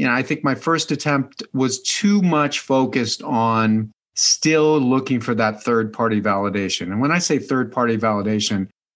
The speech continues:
the way I talk of it is your first party is kind of like your family, right?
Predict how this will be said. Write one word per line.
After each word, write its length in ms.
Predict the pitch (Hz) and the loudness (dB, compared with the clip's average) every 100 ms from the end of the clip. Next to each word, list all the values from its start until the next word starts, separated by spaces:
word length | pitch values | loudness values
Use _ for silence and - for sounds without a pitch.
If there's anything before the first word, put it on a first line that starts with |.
| _ - | _ -2
the 100 | 151 | 0
way 240 | 180 220 | 4 2
I 40 | 208 | 2
talk 380 | - 165 170 | 0 0 0
of 120 | 165 120 | 0 0
it 300 | 107 104 _ - | 0 -2 _ 0
is 340 | 117 110 - _ _ _ - | 0 0 -4 _ _ _ -2
your 120 | - | -2
first 440 | - 262 302 - | 0 2 2 0
party 680 | - 170 135 110 101 104 101 - | -2 2 2 2 0 -2 -6 -4
is 180 | 147 | -4
kind 200 | - 254 | -2 0
of 60 | 247 | 2
like 180 | 202 120 | 2 0
your 80 | 107 | -4
family, 600 | - 107 95 87 - - - | -2 -2 -2 -4 -10 -14 -4
right? 320 | 123 127 | -2 -4